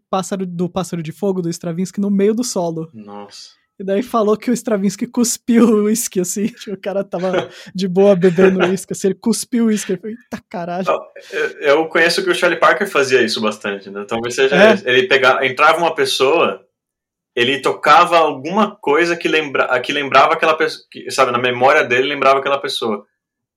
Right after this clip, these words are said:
Speaker 2: Então entrava,
Speaker 1: Aham.
Speaker 2: sei lá, uma pessoa que ele tinha uma relação afetiva com tal música. No meio do improviso ele metia isso.
Speaker 1: Aham.
Speaker 2: Talvez seja, é, a gente pode <laughs> tá falando besteira, as pessoas devem tá procurando nesse momento no Google, fervorosamente.
Speaker 1: Uhum.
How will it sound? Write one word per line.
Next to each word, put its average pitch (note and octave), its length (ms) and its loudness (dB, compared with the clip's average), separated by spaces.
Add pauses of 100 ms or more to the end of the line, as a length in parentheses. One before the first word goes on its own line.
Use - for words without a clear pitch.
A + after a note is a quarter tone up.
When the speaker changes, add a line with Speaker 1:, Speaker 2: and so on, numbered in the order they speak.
Speaker 2:
Então B2+ 180 -2
entrava, F#3 280 4
Speaker 1:
Aham. A2 100 2
Speaker 2:
sei C#3 100 -4
lá, C3 140 2
uma A#2+ 200 -4
pessoa B2 280 -2
que C3+ 60 -4
ele C3 160 -2
tinha - 400 -6
uma C3 280 2
relação A#2+ 340 -2
afetiva C3 320 -6
com C3 140 -10
tal C#3 220 4
música. A#2 360 -4
No A#2 100 -4
meio C#3+ 200 2
do F#3 60 0
improviso D3 400 -2
ele D#3 140 -4
metia D3 380 -6
isso. A2+ 180 -10 (1000)
Speaker 1:
Aham. G#3+ 440 0
Speaker 2:
Talvez C#3 380 4
seja, E3 420 -6
é, C3+ 200 0 (220)
a A#2 80 0
gente B2 200 -6
pode C3 180 2
<laughs> - 20 -4
tá - 80 -4
falando C3+ 340 0
besteira, A#2 400 0
as A2+ 220 -6
pessoas A#2+ 260 -4
devem A#2 160 2
tá C3 80 -4
procurando A#2 520 0
nesse A2 220 -2
momento A2 380 -4
no A2 100 -4
Google, A2 360 -8 (260)
fervorosamente. A2+ 800 0
Speaker 1:
Uhum. D#3 280 -6